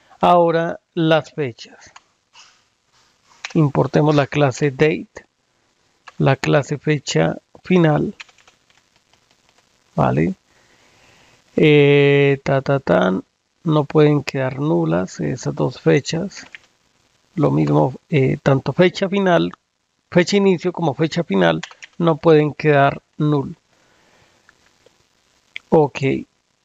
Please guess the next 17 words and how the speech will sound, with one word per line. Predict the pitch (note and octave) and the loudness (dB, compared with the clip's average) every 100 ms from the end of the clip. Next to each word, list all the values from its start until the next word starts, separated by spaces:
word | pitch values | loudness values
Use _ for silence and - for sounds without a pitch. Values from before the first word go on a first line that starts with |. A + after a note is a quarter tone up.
| - | -4
entonces, | D#3+ E3 - F3 D3 C#3+ C3+ D#3+ D#3 D#3 C3 - - _ _ _ _ _ | -2 -2 -2 0 0 -2 -4 -2 0 0 -4 -12 -16 _ _ _ _ _
si | - E3 | -2 2
ambas | D#3 D#3+ F3 E3+ | 4 2 0 0
son | F3 | 0
distintas | E3 E3+ - F#3 E3+ D3+ E3+ D3+ D3+ | -2 -4 -6 0 0 2 2 2 0
de | F3 F3 | 2 4
null, | D#3+ D3+ F3+ - _ _ _ _ _ _ _ _ _ _ | 2 0 -6 -10 _ _ _ _ _ _ _ _ _ _
bueno, | - D3 C3+ | -2 0 0
aquí | C#3 D#3 | -2 0
nos | D#3 D#3 | 2 0
falta | - D#2+ D2+ C#2+ - D#2+ | -2 -2 0 -4 -4 -4
colocar | D2 D2+ C#2+ - C#2+ | -4 -6 -6 -4 -4
un | D2 | -4
return | - E3 - D#3 C#3 D#3 F3+ _ _ _ _ _ _ - _ _ _ _ _ _ _ _ _ _ _ - | -6 -8 -2 0 0 -4 -10 _ _ _ _ _ _ -20 _ _ _ _ _ _ _ _ _ _ _ -4
para | E3 C#3 | 0 0
que | - C#3 | 0 -2
finalice | - D#3+ E3 E3 E3+ C#3 D#3+ F#3+ | 2 2 4 2 0 -2 -4 -4